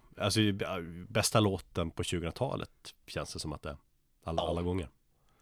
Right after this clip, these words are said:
Speaker 2: Och där har vi liksom, Tom Araya skriker ut liksom från, från första jävla, eh, ord fram till, till skivans slut så är det ju bara aggression där. Och det är, alltså hela skivan där är ju,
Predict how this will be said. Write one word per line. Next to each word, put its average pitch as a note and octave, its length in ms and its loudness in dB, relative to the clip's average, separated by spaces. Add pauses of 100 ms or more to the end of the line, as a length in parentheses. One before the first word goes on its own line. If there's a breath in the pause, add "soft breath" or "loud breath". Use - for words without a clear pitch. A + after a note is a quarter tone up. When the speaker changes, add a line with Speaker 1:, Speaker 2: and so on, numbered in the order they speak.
(540 soft breath)
Speaker 2:
Och G#2+ 140 0
där G#2 200 6
har F#2+ 240 2
vi E2 60 -4
liksom, - 200 -10
Tom F#2 200 -2
Araya F2+ 200 2
skriker F2+ 580 -4
ut E2+ 240 -6
liksom D2+ 180 -8
från, F#2+ 300 0
från G2+ 300 2
första - 440 -6
jävla, C#2+ 600 -4 (1500 soft breath)
eh, D#2 480 -6
ord F#2+ 320 -2
fram D#2+ 240 -4
till, D2+ 200 -10
till D2 160 -10
skivans D#2+ 460 -4
slut F2+ 240 -6
så E2+ 100 -6
är D#2 80 -2
det D2+ 60 -8
ju D2+ 60 -10
bara D2+ 240 -8 (120)
aggression F2+ 640 -2
där. C2+ 200 -6
Och - 320 -12
det G#2 260 2
är, F2+ 40 -2
alltså F#2+ 180 -4
hela F#2+ 180 0
skivan F#2+ 340 -2
där G#2 180 2
är F2 100 0
ju, D#2 340 -6